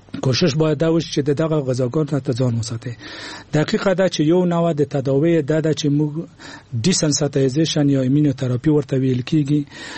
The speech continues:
نو په دو صورت کې موږ اول باید هغه ش-، اه، معمول الرجنونه یا هغه شیان چې شخص ممکن ورسره حساسیت ولري، هغه تست کیږي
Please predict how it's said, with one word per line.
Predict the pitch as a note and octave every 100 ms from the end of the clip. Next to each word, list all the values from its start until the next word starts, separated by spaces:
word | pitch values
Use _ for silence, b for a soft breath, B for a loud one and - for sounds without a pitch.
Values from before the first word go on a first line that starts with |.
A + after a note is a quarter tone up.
| B B -
نو | C3+ C3+
په | D3
دو | C3+ F3
صورت | E3 D#3+ E3+ E3+
کې | D#3
موږ | E3 E3 E3+ - _ _ _ -
اول | D3+ D3 F3 E3 D3+
باید | E3 E3+ D3 -
هغه | D3 C#3+
ش-، | - - -
اه، | C#3 C3+ C3 C3
معمول | B2+ C3 C3+ D3+ F3 D3 D#3 - B B B
الرجنونه | D3 C#3 C3 A#2 C#3 D#3 D3+ D#3 C3+
یا | B2 C#3
هغه | C#3
شیان | C#3 C#3+
چې | C#3
شخص | - D3+ D3+ -
ممکن | C#3 C3 D#3
ورسره | D3 C3 C3
حساسیت | A#2+ C3 - D3+ D3+
ولري، | C#3+ C#3 C#3+ C3+
هغه | A#2+ C#3
تست | C#3 B2+ - - -
کیږي | E3 C#3+ D3